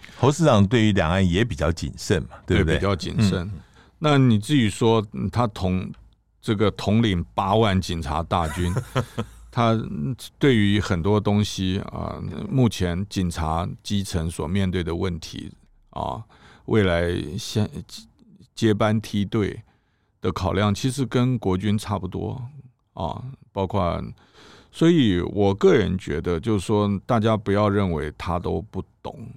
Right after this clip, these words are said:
Speaker 2: 啊，我觉得可能是他讲的不多。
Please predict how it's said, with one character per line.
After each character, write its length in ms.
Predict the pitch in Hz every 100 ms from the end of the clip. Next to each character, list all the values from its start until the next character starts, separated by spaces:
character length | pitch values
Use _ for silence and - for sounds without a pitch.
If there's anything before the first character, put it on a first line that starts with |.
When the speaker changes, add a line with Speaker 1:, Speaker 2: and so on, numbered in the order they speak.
| -
Speaker 2:
啊， 240 | 110 113 - - - -
我 160 | - 85
觉 220 | 82 98
得 160 | 110 104
可 200 | - 87
能 180 | 85 92
是 220 | - 98
他 240 | - 101 92 -
讲 220 | - - -
的 80 | 85
不 160 | 101
多。 480 | 101 - 107 113 160